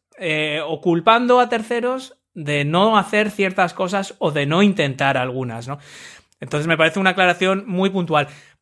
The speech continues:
Eh, en tu blog, Fernando, vamos a entrar ya de cara a la segunda parte del, del programa.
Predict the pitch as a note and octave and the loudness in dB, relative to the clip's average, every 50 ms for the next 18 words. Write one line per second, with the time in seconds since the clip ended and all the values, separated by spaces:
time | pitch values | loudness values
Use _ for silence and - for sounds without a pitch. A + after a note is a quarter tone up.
0 | _ - D#3+ F#3 - - D4+ F#3 G3 G#3+ G3+ A#3 C4 D4+ D#4 - - B3 A3 A3+ | _ -4 -4 -4 -4 -4 -4 0 0 2 4 4 4 4 2 0 -2 -2 0 0
1 | A#3 B3 C4+ C#4 B3 G#3+ G#3+ A3 A3+ A#3+ G#3+ A3+ G#3+ G#3+ G#3 G#3 G#3 G#3 G3 G#3 | 0 0 0 0 0 0 -2 -4 -4 -4 -2 -2 0 0 0 0 0 0 0 0
2 | G3 G3+ G3 G3 F#3 F3+ - E3 E3+ F#3 F#3+ G3 F#3 F#3+ F#3 F#3 F#3+ G3 F3+ F3 | 0 0 2 0 0 0 -2 -4 -2 0 2 2 4 2 2 0 0 -2 0 0
3 | F3 D#3+ D3 D3 - _ _ _ _ _ _ _ _ _ _ - - D#3+ D#3+ D#3+ | 0 0 -2 -6 -12 _ _ _ _ _ _ _ _ _ _ -10 -4 -2 -2 -2
4 | D3+ D3 D#3 C#3 C#3+ C#3 D3+ E3 F3 F3+ F3 E3+ F3+ F3 - | -2 -2 -2 0 2 2 4 6 6 6 6 2 2 0 -2